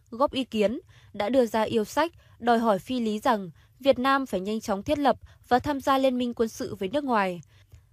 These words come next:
rằng không liên minh quân sự là đi ngược lại với xu thế của thời đại. Họ lập luận rằng các lực lượng vốn là cựu thù của Việt Nam trước đây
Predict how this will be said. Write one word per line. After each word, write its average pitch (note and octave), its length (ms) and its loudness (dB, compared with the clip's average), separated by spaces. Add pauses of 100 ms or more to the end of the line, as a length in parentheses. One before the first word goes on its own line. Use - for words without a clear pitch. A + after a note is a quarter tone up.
rằng A#3 200 2
không C#4+ 220 0
liên C#4+ 180 0
minh C#4 160 -2
quân C4 140 -2
sự C4+ 300 -6
là G3 180 -2
đi G3 140 -4
ngược A3+ 240 -4
lại G3 200 -2
với F#3 140 -6
xu A3 160 -12
thế F#3+ 220 -4
của B3 140 -2
thời G3 180 -2
đại. G3 280 0 (520)
Họ - 200 0
lập G#3 180 -2
luận G#3 200 -2
rằng F#3+ 320 0 (360)
các E4+ 140 0
lực C4+ 160 -2
lượng A#3+ 260 4
vốn G3+ 240 -2
là C4+ 120 0
cựu A#3+ 220 -6
thù G#3+ 240 -4
của F#3+ 140 -6
Việt F#3 180 -8
Nam G#3 240 -4
trước C#4 160 -6
đây A3+ 300 2